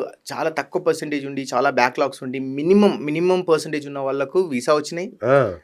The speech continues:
Speaker 1: బెస్ట్ పర్సెంటేజ్ ఉండి, మంచి స్కోర్స్ ఉండి, ఫైనాన్షియల్‌గా ఎవ్-, అన్ని ఉన్న
Speaker 2: స్ట్రాంగ్
Speaker 1: వాళ్ళకు,
Speaker 2: ఉన్నా కూడా
Speaker 1: అన్ని ఉన్న వాళ్ళకు కూడా రిజెక్ట్ అయింది. అంటే ఒక, ఒక వన్ మినిట్‌లో ఎస్ వీసా అప్రూవ్డ్ అనే కేసెస్ చాలా ఉన్నాయి.
Speaker 2: ఆ.
Speaker 1: అదే వన్ మినిట్‌లో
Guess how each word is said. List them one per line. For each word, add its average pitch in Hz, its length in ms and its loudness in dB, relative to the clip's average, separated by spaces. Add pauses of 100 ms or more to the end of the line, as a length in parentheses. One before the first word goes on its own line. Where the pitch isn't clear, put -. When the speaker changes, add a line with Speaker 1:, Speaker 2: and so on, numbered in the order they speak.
(160)
Speaker 1:
బెస్ట్ 139 480 2 (280)
పర్సెంటేజ్ 147 440 -2
ఉండి, 131 300 -2
మంచి 143 380 -4
స్కోర్స్ 151 360 -4
ఉండి, 139 200 -6
ఫైనాన్షియల్‌గా 147 580 -4
ఎవ్-, 127 240 0 (140)
అన్ని 190 300 4
ఉన్న 196 120 8
Speaker 2:
స్ట్రాంగ్ 139 140 8
Speaker 1:
వాళ్ళకు, 151 200 8
Speaker 2:
ఉన్నా 147 180 8
కూడా 151 280 6
Speaker 1:
అన్ని 185 140 4
ఉన్న 180 140 0
వాళ్ళకు 165 180 2
కూడా 165 140 0
రిజెక్ట్ 147 260 -2
అయింది. 101 160 -8 (1000)
అంటే 135 140 0
ఒక, 123 120 0
ఒక 123 260 2 (500)
వన్ 180 180 8
మినిట్‌లో 196 560 6 (100)
ఎస్ 170 360 4
వీసా 160 240 0
అప్రూవ్డ్ 165 360 0
అనే 156 140 0
కేసెస్ 156 460 -4
చాలా 156 200 6
ఉన్నాయి. 170 420 -2
Speaker 2:
ఆ. 120 380 4
Speaker 1:
అదే 180 260 10
వన్ 185 200 4
మినిట్‌లో 180 560 0